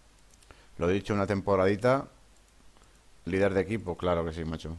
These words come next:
Líder de equipo. Vamos a ver qué, qué me pides. Vale, vamos a meterte, vamos a meterte cuatro mil euros, a ver si te mola. A ver si te meto, si te pongo corredor importante y cuatro mil quinientos. Bueno, espérate, ¿qué coño? Dale cinco mil euros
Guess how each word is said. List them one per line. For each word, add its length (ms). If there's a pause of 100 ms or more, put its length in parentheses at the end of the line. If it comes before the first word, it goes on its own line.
Líder 240
de 80
equipo. 220
Vamos 220
a 40
ver 120
qué, 340
qué 80
me 120
pides. 380
Vale, 200
vamos 200
a 60
meterte, 760 (760)
vamos 160
a 20
meterte 380
cuatro 260
mil 160
euros, 320
a 60
ver 80
si 80
te 140
mola. 340 (1300)
A 60
ver 100
si 80
te 60
meto, 400
si 160
te 80
pongo 240
corredor 280
importante 800 (640)
y 100
cuatro 260
mil 160
quinientos. 480
Bueno, 140
espérate, 240
¿qué 140
coño? 280 (1160)
Dale 240
cinco 340
mil 160
euros 460